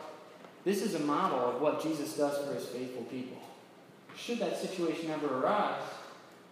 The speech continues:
if you are filled with the Holy Spirit, don't doubt that Jesus can give you the grace and peace to be filled with grace and peace until you meet grace and peace in person. God can give us the ability to be heroes,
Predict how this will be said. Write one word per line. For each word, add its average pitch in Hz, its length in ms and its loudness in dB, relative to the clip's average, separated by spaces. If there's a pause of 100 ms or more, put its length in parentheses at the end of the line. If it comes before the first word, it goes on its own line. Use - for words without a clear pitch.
(120)
if 147 120 -2
you 214 120 2
are 175 40 2
filled 185 260 0
with 170 120 2
the 165 60 -2
Holy 156 220 4
Spirit, 170 640 0 (520)
don't 202 260 8
doubt 180 380 2
that 135 100 -6
Jesus 185 360 -2
can 151 160 -4
give 175 140 0
you 151 120 -2
the 135 60 -4
grace 160 320 2
and - 120 -6
peace 180 260 -2
to 151 60 -6
be 135 140 -4
filled 170 300 0
with - 120 -2
grace 147 280 2
and - 100 -4
peace - 360 -2 (320)
until 165 260 0
you 143 180 0
meet 143 760 -2
grace 147 280 -2
and 127 160 -6
peace 135 360 -4 (400)
in 135 120 -6
person. 139 400 -4 (1400)
God 160 320 0
can 151 140 -2
give 151 140 0
us 147 120 0
the 139 120 -2
ability 139 400 6
to 123 60 0
be 123 120 -4
heroes, 120 460 -2